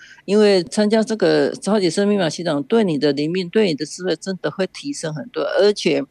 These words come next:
呃，像有一些你本来你的脾气哈，很糟，可是因为自从加入这个系统，你会反求诸己哈，啊，行有不得，你会反求诸己，而且在超马系统学习哈，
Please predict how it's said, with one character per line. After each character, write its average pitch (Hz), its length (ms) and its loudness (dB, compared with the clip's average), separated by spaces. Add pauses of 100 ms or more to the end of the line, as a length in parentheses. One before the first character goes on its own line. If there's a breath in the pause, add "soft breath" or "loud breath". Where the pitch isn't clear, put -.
(420 loud breath)
呃， 143 240 0
像 220 480 0
有 160 180 4
一 202 40 6
些 233 240 4
你 170 420 0 (380)
本 196 160 0
来 202 100 2
你 185 120 0
的 196 100 2
脾 208 200 4
气 254 380 0
哈， 143 380 -4 (180)
很 160 260 0
糟， 196 280 0
可 180 160 0
是 247 120 2
因 247 100 4
为 247 160 6
自 226 160 -6
从 185 180 0
加 220 160 0
入 220 140 2
这 214 140 -8
个 180 80 -4
系 220 180 -6
统， 143 160 -6 (100)
你 156 40 -14
会 208 260 0 (100)
反 147 160 -4
求 160 200 -4
诸 185 200 -2
己 143 220 -6
哈， 135 260 -6 (380 loud breath)
啊， 139 100 -2
行 196 220 0
有 214 100 4
不 208 200 0
得， 170 160 2
你 151 180 0
会 208 100 6
反 147 240 -2
求 151 200 0
诸 185 160 -2
己， 143 240 -6
而 202 120 4
且 180 200 2
在 226 160 0
超 240 200 2
马 196 140 2
系 247 180 -2
统 175 160 -2
学 165 220 -6
习 156 220 -12
哈， 147 80 -10